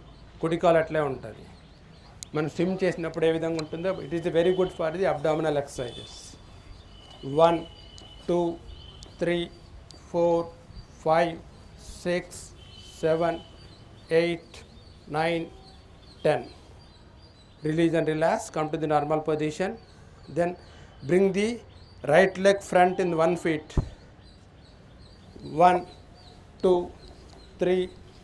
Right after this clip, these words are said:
four, five, six, seven, eight,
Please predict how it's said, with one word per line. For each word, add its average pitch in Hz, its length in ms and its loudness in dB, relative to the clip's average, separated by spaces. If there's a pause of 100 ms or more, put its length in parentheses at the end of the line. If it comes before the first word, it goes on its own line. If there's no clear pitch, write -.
(160)
four, 180 560 0 (320)
five, 170 580 2 (420)
six, - 600 -4 (320)
seven, 180 580 2 (560)
eight, 170 560 -2